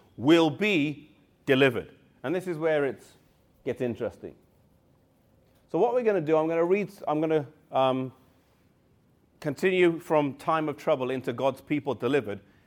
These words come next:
And what we will see, I'm really just pulling some quotations from the book of,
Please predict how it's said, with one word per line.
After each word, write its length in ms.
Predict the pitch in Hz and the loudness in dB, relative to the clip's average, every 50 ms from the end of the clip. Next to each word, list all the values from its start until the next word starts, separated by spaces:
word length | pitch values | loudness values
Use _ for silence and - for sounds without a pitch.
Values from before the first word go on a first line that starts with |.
| _ _ | _ _
And 160 | 139 139 139 | -4 -2 0
what 160 | 185 226 - | 0 -2 -2
we 220 | 220 233 226 214 208 | -4 -6 -6 -4 -4
will 200 | 190 180 175 147 | -2 -2 -2 -4
see, 600 | - - - - - 202 190 131 101 107 113 104 - - _ _ _ - | -4 -10 -18 -10 -6 -4 -4 -4 -4 -6 -6 -8 -8 -12 _ _ _ -2
I'm 160 | - 143 165 | -2 0 0
really 240 | 214 247 247 254 240 | -2 -2 -2 -4 -4
just 180 | 175 190 165 - | -2 -4 -4 -2
pulling 280 | - 185 185 175 165 | 0 0 0 0 0
some 180 | - 170 151 143 | -2 -2 -4 -2
quotations 560 | - 156 147 139 - 151 156 147 - 147 135 | 0 -2 -2 0 0 -2 -2 -2 -6 -10 -10
from 160 | - 147 135 | -8 -6 -6
the 80 | 123 120 | -6 -6
book 260 | 117 135 143 135 - - - | -4 -4 -4 -6 -4 -2 0
of, 260 | 127 123 117 104 - | 2 2 2 0 -4